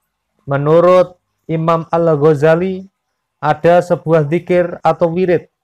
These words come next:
yang disesuaikan dengan harinya. Beliau menganjurkan pada setiap hari Ahad, atau ibaratnya malam Ahad atau malam Minggu, untuk membaca zikir,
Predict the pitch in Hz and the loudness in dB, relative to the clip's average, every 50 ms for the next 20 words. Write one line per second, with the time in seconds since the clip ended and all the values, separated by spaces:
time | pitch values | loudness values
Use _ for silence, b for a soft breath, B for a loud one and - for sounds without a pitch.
0 | _ _ _ - - _ _ _ - 143 165 165 170 147 - - 160 143 - 156 | _ _ _ -20 -20 _ _ _ -4 0 0 0 0 -2 -6 -8 -8 -8 -8 -16
1 | - - 175 175 175 170 170 180 180 170 160 - 156 151 170 170 156 151 151 151 | -12 -6 0 0 0 0 0 -2 -4 -4 -4 -8 -4 -4 -2 -2 0 -2 -2 -2
2 | 165 160 151 131 104 90 - _ _ _ _ _ _ _ _ _ _ _ _ _ | -2 -4 -4 -6 -6 -8 -12 _ _ _ _ _ _ _ _ _ _ _ _ _
3 | _ _ _ _ _ _ _ _ 151 156 175 180 190 196 185 190 180 190 185 160 | _ _ _ _ _ _ _ _ -2 -2 0 2 2 0 0 0 -2 -2 -2 0
4 | 160 180 170 165 190 196 202 202 202 214 226 - _ _ _ _ _ _ _ - | 0 -2 0 2 0 0 0 0 -4 -8 -12 -16 _ _ _ _ _ _ _ 0
5 | 156 160 156 - - 170 170 170 165 165 - 180 170 - 180 170 175 175 175 180 | 0 0 0 0 2 2 4 2 0 0 -2 -6 -4 -4 -4 0 0 0 0 -2
6 | - 147 151 151 151 180 185 180 185 180 180 175 _ _ _ _ _ _ _ _ | -2 -2 -2 -2 -2 -4 -6 -6 -6 -8 -12 -14 _ _ _ _ _ _ _ _
7 | _ _ _ _ _ _ _ _ _ _ _ _ _ _ 185 202 151 165 147 143 | _ _ _ _ _ _ _ _ _ _ _ _ _ _ -4 -4 0 0 -2 -2
8 | 147 - _ _ _ _ _ _ _ _ _ _ _ _ - 139 147 139 165 165 | -2 -4 _ _ _ _ _ _ _ _ _ _ _ _ -4 -4 0 2 2 2
9 | 175 170 - 156 156 151 156 156 156 170 170 156 151 156 170 175 180 185 185 185 | 2 2 0 0 2 2 0 0 -2 -6 -6 -4 -4 -2 0 2 2 4 2 2
10 | 180 185 180 180 - _ 208 202 160 151 131 131 - _ _ _ _ 147 135 - | 0 -2 -8 -10 -8 _ -6 -4 -2 -2 -2 -2 -4 _ _ _ _ -8 -4 -4
11 | 165 160 165 165 175 180 190 214 214 180 135 139 165 202 - _ _ _ _ _ | -4 -2 0 0 0 0 0 -2 -4 -4 -4 -4 -4 -6 -8 _ _ _ _ _
12 | _ _ 160 170 175 170 151 180 180 175 - 170 175 175 165 151 143 147 147 139 | _ _ -2 -2 -2 -2 -2 -2 -4 -4 -4 -4 -4 -2 -2 0 2 2 2 0
13 | - - 165 160 156 135 127 139 131 - - 175 190 190 185 190 | 0 0 0 0 0 0 -2 -6 -4 -2 -2 -2 -2 -2 -6 -12